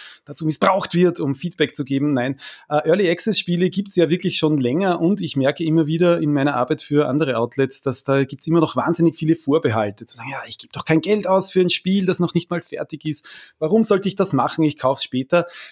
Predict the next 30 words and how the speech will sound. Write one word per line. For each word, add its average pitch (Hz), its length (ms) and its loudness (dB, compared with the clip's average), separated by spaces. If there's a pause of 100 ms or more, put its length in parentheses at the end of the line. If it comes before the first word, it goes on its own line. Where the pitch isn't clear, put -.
Ja, 131 220 2
ja, 143 200 4
ja 123 260 2
und 139 240 -2
ja. 143 500 2
Ähm, 151 180 0
das 156 220 0
kann 175 240 0
man 175 180 4
natürlich 160 480 0
machen, 127 400 -2
aber 139 480 0
ich 175 200 -4
find 160 260 2
persönlich, 151 640 -2
und 139 160 -4
ich 135 80 -10
glaub, 127 160 -4
ich 127 80 -8
bin 135 160 -6
da 135 60 0
nicht 135 180 -2
allein, 123 380 -2 (360)
Early 160 300 2
Access 135 300 0
Spiele 139 280 2
sind 143 360 0
eine 131 240 0
feine 120 400 -2
Sache. - 480 -2